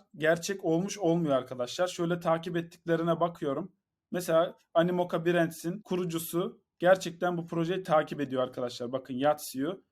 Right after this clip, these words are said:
Böyle kriptonun en önemli adamlarından biri diyebilirim. İstanbul'da bildiğiniz gibi Binance Blockchain Week düzenlendi ve Yatsiu da burada konuşmacıydı.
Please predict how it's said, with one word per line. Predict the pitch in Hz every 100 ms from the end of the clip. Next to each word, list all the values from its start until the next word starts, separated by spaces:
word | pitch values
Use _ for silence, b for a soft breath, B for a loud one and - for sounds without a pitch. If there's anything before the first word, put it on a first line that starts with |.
| -
Böyle | 165 170
kriptonun | - 185 190 180 180
en | 190 180
önemli | 185 175 175
adamlarından | 170 160 165 170 165 170 170 165
biri | 165 160
diyebilirim. | 170 170 170 165 160 220
İstanbul'da | 156 - 170 165 160 170
bildiğiniz | 165 156 170 170
gibi | 143 139 170
Binance | 151 151 165 -
Blockchain | 151 160 - 156
Week | 151 160
düzenlendi | 135 131 127 123 120 143 175
ve | 185 185 _ _ -
Yatsiu | 156 156 - - 180 151
da | 147 147
burada | 147 143 170
konuşmacıydı. | 170 151 156 160 151 147 139 123 196